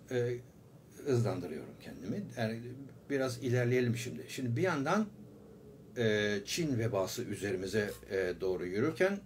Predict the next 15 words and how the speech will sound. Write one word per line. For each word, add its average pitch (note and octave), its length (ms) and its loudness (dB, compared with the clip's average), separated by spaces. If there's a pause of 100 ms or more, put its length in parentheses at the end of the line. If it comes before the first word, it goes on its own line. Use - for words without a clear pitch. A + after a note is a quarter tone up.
(200)
öbür B2 220 2
taraftan G#2+ 420 -2 (160)
ilerleyen A2+ 540 2
teknoloji, F#2 500 -6
genetikte, G2 680 -2 (200)
e, F#2+ 240 -2
diğer G2 240 0
şeylerde F#2+ 600 0 (260)
bir B2 320 0
insanlara A2+ 640 2
bir A2 60 -8
şey A#2 220 0
verecek A2 280 0
ama B2 300 2
o A#2 220 6